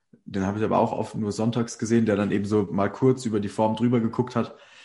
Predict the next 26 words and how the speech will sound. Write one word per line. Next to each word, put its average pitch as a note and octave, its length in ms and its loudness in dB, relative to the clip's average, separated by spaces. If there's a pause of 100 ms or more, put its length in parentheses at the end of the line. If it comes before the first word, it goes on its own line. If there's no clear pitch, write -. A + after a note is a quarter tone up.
(340)
Aber - 160 0
es - 80 -4
ist A2 120 -4
halt G2+ 140 -2
doch F#2+ 140 -4
nicht - 320 -6
so, F#2+ 400 -2
wie G2 140 -6
wenn F#2+ 80 0
man F#2 120 -2
einfach F2 180 -6
einen E2+ 80 -10
Coach F#2 300 -8
hat, - 280 -12
der F#2 100 0
dann F#2+ 180 0
eben F#2+ 220 0
wirklich G#2 300 -4
sagt, G2 280 -2
"Okay, F#2+ 380 -2
jede G2 240 -2
Woche G2+ 220 -4
gucken - 240 -8
wir G2+ 40 -2
mal F#2+ 100 -2
drüber", A#2+ 440 0